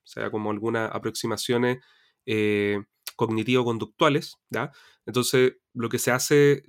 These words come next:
básicamente con la aplicación es, eh, por un lado, poder darle una sensación a la persona de que nos estamos acercando a lo que le causa,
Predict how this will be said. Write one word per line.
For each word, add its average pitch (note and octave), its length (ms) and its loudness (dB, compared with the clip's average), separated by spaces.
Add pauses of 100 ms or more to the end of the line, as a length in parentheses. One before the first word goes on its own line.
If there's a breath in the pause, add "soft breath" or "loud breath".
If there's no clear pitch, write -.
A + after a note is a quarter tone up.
básicamente C3 640 -2
con C3+ 180 2
la B2 100 2
aplicación C3 680 0
es, C3 440 0
eh, A2 220 -6
por A2+ 140 -4
un A#2 120 0
lado, B2 260 4
poder B2 420 0 (580 soft breath)
darle B2+ 640 2
una A2+ 640 -2
sensación B2+ 600 0
a C#3 40 4
la C#3 120 2
persona C#3+ 480 2
de C#3 100 2
que A#2+ 100 -2
nos A#2 120 -6
estamos B2 320 -4
acercando C3 480 -2
a - 20 0
lo C3+ 140 0
que A#2 160 -2
le A2 200 -6
causa, B2 640 -2